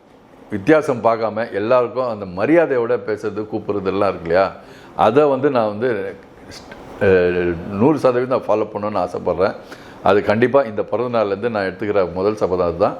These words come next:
இனிமேல் அப்படி தான் நான் தொடரணும்னு ஆசைப்படுறேன். தலைவர் ரசிகனா அவர் நடிக்கணும்னு ஆசைப்பட்டதுன்னா உண்மையா,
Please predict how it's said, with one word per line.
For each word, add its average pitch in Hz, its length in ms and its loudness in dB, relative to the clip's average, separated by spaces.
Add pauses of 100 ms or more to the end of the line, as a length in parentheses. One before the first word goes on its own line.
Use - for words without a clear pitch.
(140)
இனிமேல் 92 280 0
அப்படி 98 200 2
தான் 101 120 -2
நான் 90 240 0
தொடரணும்னு 90 420 0
ஆசைப்படுறேன். - 680 -10
தலைவர் 151 360 4
ரசிகனா 151 640 2 (600)
அவர் 123 240 2
நடிக்கணும்னு 139 600 0
ஆசைப்பட்டதுன்னா 127 500 -4
உண்மையா, 117 560 -2